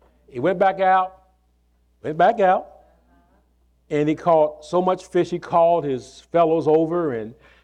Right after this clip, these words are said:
Bible says he caught so much fish, he dragged his boats to land. And left all and followed Jesus. Can you see that he received an import of faith and trust in God? And that, that Saint Peter, who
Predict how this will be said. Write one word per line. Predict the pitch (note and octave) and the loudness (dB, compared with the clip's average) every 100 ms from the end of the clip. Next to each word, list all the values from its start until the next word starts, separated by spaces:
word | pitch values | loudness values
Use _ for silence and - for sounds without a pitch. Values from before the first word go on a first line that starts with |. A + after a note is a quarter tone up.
| - | -2
Bible | D#3+ B3 G3+ | 0 0 0
says | F3 E3+ | -2 -2
he | E3+ | -2
caught | G#3 F3+ | -2 -2
so | |
much | F#3 - | -4 -2
fish, | G3 F3+ | -2 -2
he | G#3+ | -6
dragged | D3 F3 F#3 E3 | -2 0 0 0
his | D3+ | -8
boats | C3+ F3+ E3+ - - _ _ _ _ - | 0 0 0 -8 -20 _ _ _ _ -8
to | D3+ | -4
land. | C#3+ F3 F#3 A#2+ D#2 _ _ _ _ _ _ _ _ _ - | -2 0 -2 -4 -12 _ _ _ _ _ _ _ _ _ -12
And | C#3 C3+ | -6 0
left | F3+ F#3+ F#3+ | 2 2 0
all | F3 D#3+ | 0 0
and | C#3+ | -2
followed | D#3+ D3 C#3+ | -2 -2 -4
Jesus. | C3 C3 G2 _ _ _ _ _ _ _ G#3+ _ _ _ _ _ _ _ _ | -10 -12 -14 _ _ _ _ _ _ _ _ _ _ _ _ _ _ _ _
Can | E3+ | -4
you | D#3+ | -2
see | G#3 G#3 F#3 | 2 4 4
that | D#3+ | 2
he | G3 | 0
received | F#3 - G3 | -4 -2 -2
an | D3+ | -2
import | D#3 G3 G3 G#3 G#3 - _ _ _ _ _ - _ - | -2 -4 0 -2 -2 -6 _ _ _ _ _ -20 _ -14
of | - | -2
faith | F#3+ F#3+ B3 - | 2 2 0 -12
and | G#2+ | -20
trust | - F#3 G3 G3 | -2 0 0 -2
in | F3+ | 0
God? | F#3 F#3+ A#3 - _ _ _ _ _ _ _ _ _ _ _ - | 2 2 -2 -12 _ _ _ _ _ _ _ _ _ _ _ -6
And | D#3 | 0
that, | F3+ E3+ | 2 2
that | F3+ F3+ | -4 -2
Saint | G#3 G3 G3 | 0 0 0
Peter, | G#3 F#3+ G3 F#3+ - _ _ _ _ | 2 2 0 -6 -20 _ _ _ _
who | F#3 F#3 E3+ E3 | 0 2 2 0